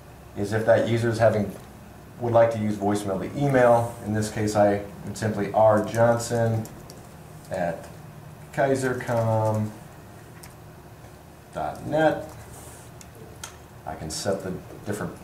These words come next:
profiles for the voicemail to email, whether he wants a copy, forward, alert. In this case, I can turn on unified messaging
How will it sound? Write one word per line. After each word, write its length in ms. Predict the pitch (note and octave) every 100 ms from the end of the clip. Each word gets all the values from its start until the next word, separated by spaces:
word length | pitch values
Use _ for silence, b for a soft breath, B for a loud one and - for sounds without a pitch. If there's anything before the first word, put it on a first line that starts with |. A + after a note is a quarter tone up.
| -
profiles 680 | - A#2 A2 G#2+ G#2+ G#2+ G#2+
for 120 | G2+
the 100 | F#2+
voicemail 380 | F#2+ G2 F#2+ F#2+
to 180 | E2+ A#2
email, 260 | A2+ G#2+
whether 240 | G#2 G#2 G2
he 80 | G2+
wants 240 | G2 F2+
a 60 | F2+
copy, 400 | - G2+ F#2+ F#2+
forward, 400 | - G2+ G2 F#2+
alert. 400 | F2 F#2+ F#2 F2+ B B -
In 80 |
this 200 | G#2 G2+
case, 280 | - G2+ G2
I 100 | G2
can 160 | F#2+ F#2
turn 220 | G#2+ G#2
on 260 | G2+ F#2+ F#2+
unified 420 | G2+ F#2+ F#2+ F#2
messaging 580 | F#2+ F2+ F#2 F2 F#2 F2+